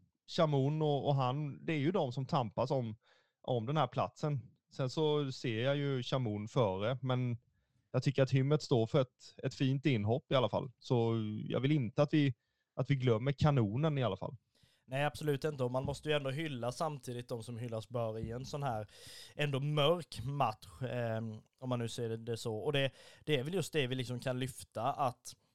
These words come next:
Speaker 2: alltså, Hymmet kommer in, gör det bra. Johan Karlsson, alltså, med den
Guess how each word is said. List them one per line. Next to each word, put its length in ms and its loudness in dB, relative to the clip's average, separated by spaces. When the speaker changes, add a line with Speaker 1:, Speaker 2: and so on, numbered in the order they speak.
Speaker 2:
alltså, 220 -2
Hymmet 460 -4
kommer 220 -2
in, 180 0
gör 160 2
det 80 0
bra. 440 0
Johan 380 0
Karlsson, 600 -2
alltså, 280 -2
med 120 0
den 300 2